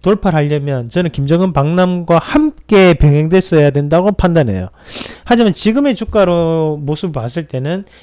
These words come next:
여기를 한 번만 돌파하는 것은 조금 어렵다라는 관점 조금 유지할 필요가 있을 것 같아요. 그래서 이것도 마찬가지로 다시 한 번 더 만 원 밑으로 한번 내려갔을 때 그런 자리에서 우리가, 어, 이런 경업주, 철도주, 뭐 가스관,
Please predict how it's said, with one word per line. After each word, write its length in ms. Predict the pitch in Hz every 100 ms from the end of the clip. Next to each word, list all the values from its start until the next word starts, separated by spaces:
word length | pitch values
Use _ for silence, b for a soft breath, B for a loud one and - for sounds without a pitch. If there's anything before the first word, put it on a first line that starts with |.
| b
여기를 340 | 165 214 220 160
한 140 | 190
번만 220 | 196 240
돌파하는 400 | 190 180 165 156
것은 180 | 147 135
조금 460 | - 127 151 170 170
어렵다라는 800 | 240 277 - 160 139 123 123 143
관점 600 | 135 143 123 110 147 185 B B
조금 340 | - 143 151 135
유지할 280 | 127 156
필요가 280 | 147 - 151
있을 200 | 117 -
것 180 | - 107
같아요. 160 | - 120
그래서 220 | 143 143 147
이것도 400 | 147 185 185 160
마찬가지로 680 | 123 - 165 175 165 170 170 b b
다시 240 | - 214 240
한 140 | 190
번 140 | 175 170
더 80 |
만 220 | 147 117 175
원 120 | 202
밑으로 280 | 208 - 165
한번 280 | 139 143
내려갔을 520 | 139 196 139 123 - 170
때 280 | 117 101 _ _ B B -
그런 260 | 233 254
자리에서 440 | 190 190 185 160 135
우리가, 500 | 135 120 107 127 190 b b _
어, 140 | 120 127
이런 380 | 208 240 233 208 b
경업주, 640 | - 226 311 - - 139 110
철도주, 760 | - 269 - 254 220 202 147 120
뭐 120 | 123
가스관, 760 | - 190 - 196 156 143 110